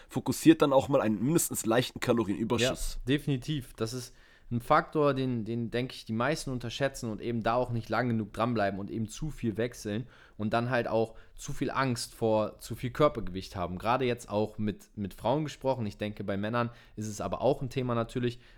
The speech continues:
Speaker 2: weil man immer denkt, so, „Oh, die Sommerform und, ah, ich wollte doch ein Sixpack haben am Strand.“ Ja, aber weißt du, du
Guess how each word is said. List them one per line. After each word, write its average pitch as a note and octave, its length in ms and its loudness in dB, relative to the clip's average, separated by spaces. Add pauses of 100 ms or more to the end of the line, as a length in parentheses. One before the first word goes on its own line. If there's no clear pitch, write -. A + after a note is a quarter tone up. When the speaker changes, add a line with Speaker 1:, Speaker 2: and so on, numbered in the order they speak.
Speaker 2:
weil G2+ 100 2
man A2 160 0
immer A#2+ 160 2
denkt, A#2 240 0
so, F2+ 120 -8
„Oh, A2 160 -6
die G#2+ 120 -4
Sommerform G#2+ 720 2
und, G2 180 -2 (580)
ah, A#2 240 4
ich - 140 0
wollte B2 240 6
doch A2+ 220 2
ein A#2 120 0
Sixpack - 480 0
haben G#2+ 200 4
am G2+ 100 -2
Strand.“ G#2+ 340 -2
Ja, B2 160 6
aber A2 200 2
weißt A#2+ 240 0
du, A#2+ 140 -2
du G#2+ 340 -6